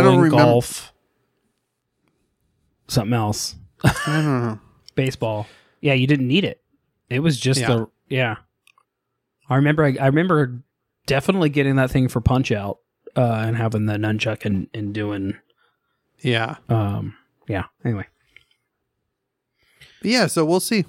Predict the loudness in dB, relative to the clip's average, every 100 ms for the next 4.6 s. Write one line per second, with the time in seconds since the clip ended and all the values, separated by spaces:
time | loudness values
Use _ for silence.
0 | -4 -4 0 2 2 2 2 0 0 -4
1 | -2 -2 -2 -2 -2 -2 0 0 0 -2
2 | -4 _ _ _ _ _ 0 2 2 -2
3 | -2 -2 -2 -2 -2 0 -2 -2 -4 -2
4 | -4 -4 -4 -6 -4 -6